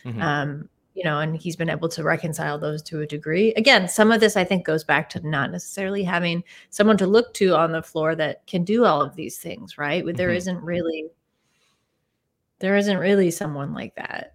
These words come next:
Speaker 2: uh,
Speaker 1: Mm-hmm.
Speaker 2: on the team right now. So some of it I think is situational, some of it is developmental, some might just be, you know, his skill set as a player at this point. Um, I mean, I'm not willing to say, like, part with this guy. I don't know if
Speaker 1: Yeah.
Speaker 2: you extend. I think you're,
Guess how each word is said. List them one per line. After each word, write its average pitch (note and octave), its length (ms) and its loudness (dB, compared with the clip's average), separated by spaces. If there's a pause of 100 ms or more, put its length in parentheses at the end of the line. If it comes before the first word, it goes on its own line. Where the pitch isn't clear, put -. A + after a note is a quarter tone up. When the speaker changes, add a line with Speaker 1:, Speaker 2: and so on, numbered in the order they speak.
(120)
Speaker 2:
uh, D#3 60 -6
Speaker 1:
Mm-hmm. - 320 -4
Speaker 2:
on D#3+ 140 -6
the F#3+ 100 -4
team E4 280 -6
right F4 180 -6
now. E4 260 -4
So F3+ 480 4 (1080)
some A3+ 200 6
of A#3+ 100 6
it A#3+ 120 6
I A3+ 80 4
think A3+ 240 0
is A3+ 100 -4
situational, G#3 840 0
some F#3+ 180 -4
of F#3 140 -2
it F#3 100 0
is F#3 120 -4
developmental, E3 840 -4
some F3 240 -4
might E3 160 -2
just E3 220 -8
be, D3 340 -6 (100)
you C#3+ 200 -6
know, C#3 120 -2
his D#3+ 220 -2
skill C#3+ 220 -4
set D3+ 480 -4 (160)
as D3+ 160 -4
a - 60 -10
player D3+ 600 -6
at E3 140 -8
this D3+ 100 -8
point. D#3 400 -8 (720)
Um, D#3 520 -4 (240)
I - 80 -2
mean, A#3+ 140 6
I'm B3 120 6
not F3 400 2
willing D3 380 -2
to D3 140 -8
say, C3+ 280 -6
like, - 240 -8
part F#3+ 320 -4
with - 120 -12
this - 140 -14
guy. B2+ 300 -4
I D#3+ 40 -2
don't D3 200 -4
know D3+ 160 -4
if C#3 100 -6
Speaker 1:
Yeah. A2 140 2
Speaker 2:
you C3+ 320 -6
extend. D#3 580 -6
I D3+ 80 -4
think D3 260 -8
you're, C#3+ 400 -6